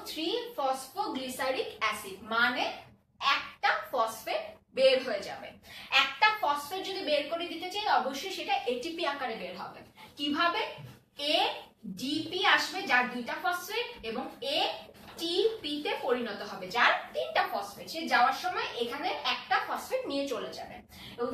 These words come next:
three phosphoglyceric acid, আহ, থেকে আমরা পরবর্তীতে পাবো two phosphoglyceric acid, এবং দুইটা আসলে এখানে একটা mutation ঘটে। এই ফসফেটটা তার just জায়গাটা change করে, সে তিন number carbon থেকে দুই number কার্বনে সরে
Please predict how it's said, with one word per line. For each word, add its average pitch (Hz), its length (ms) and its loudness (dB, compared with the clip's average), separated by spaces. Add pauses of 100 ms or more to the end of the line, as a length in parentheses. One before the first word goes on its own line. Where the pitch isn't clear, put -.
three 359 140 0 (160)
phosphoglyceric 359 840 4
acid, 262 400 -2
আহ, 226 440 2 (100)
থেকে 254 240 0 (140)
আমরা 226 220 4 (1000)
পরবর্তীতে 262 540 6 (100)
পাবো 311 180 4 (220)
two 330 100 2 (220)
phosphoglyceric - 880 0
acid, - 280 -8 (120)
এবং 330 120 0 (220)
দুইটা 262 360 2 (440)
আসলে 330 260 -2
এখানে 320 200 -4
একটা 392 120 0 (100)
mutation 320 480 -4 (120)
ঘটে। 359 280 0 (480)
এই 233 80 2 (100)
ফসফেটটা 302 680 4 (400)
তার 269 180 8 (120)
just 392 200 2 (160)
জায়গাটা 233 440 4 (140)
change 262 200 -2 (140)
করে, 196 220 -4
সে 254 60 -8 (100)
তিন 285 180 -4
number 349 260 2
carbon 311 280 2
থেকে - 120 0 (120)
দুই 269 180 -2
number 262 300 0
কার্বনে 226 300 0 (120)
সরে 247 220 4